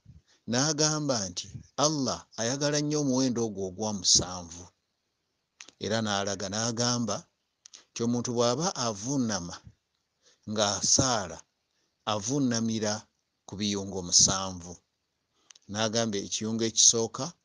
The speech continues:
kye ffe, kye kyenyi. Ekiyungo ekyokubiri gwe mukono ogwa ddyo, ekibatu. N'ekiyungo ekyokusatu kye kibatu eky'omukono ogwa kkono. Ekiyungo ekyokuna lye vviivi erya ddyo,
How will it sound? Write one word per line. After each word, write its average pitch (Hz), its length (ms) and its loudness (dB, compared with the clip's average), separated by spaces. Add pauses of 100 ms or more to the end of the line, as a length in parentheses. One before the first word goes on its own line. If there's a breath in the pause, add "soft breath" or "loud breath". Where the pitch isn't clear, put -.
(600)
kye 92 260 -6
ffe, - 260 0
kye 101 320 0
kyenyi. 95 540 -2 (1300 soft breath)
Ekiyungo 120 420 4
ekyokubiri 120 600 0
gwe 110 160 -4
mukono 104 380 -4
ogwa 92 260 -4
ddyo, 98 320 -6 (140)
ekibatu. - 560 -4 (1800 loud breath)
N'ekiyungo 120 560 2
ekyokusatu 120 680 0 (160)
kye 101 180 -6
kibatu 123 380 -2 (120)
eky'omukono 110 600 -4 (120)
ogwa 90 260 -6
kkono. 90 360 -10 (920 loud breath)
Ekiyungo 147 460 2
ekyokuna 139 560 2
lye 98 140 -2
vviivi 107 440 0
erya 110 240 2
ddyo, 107 300 -4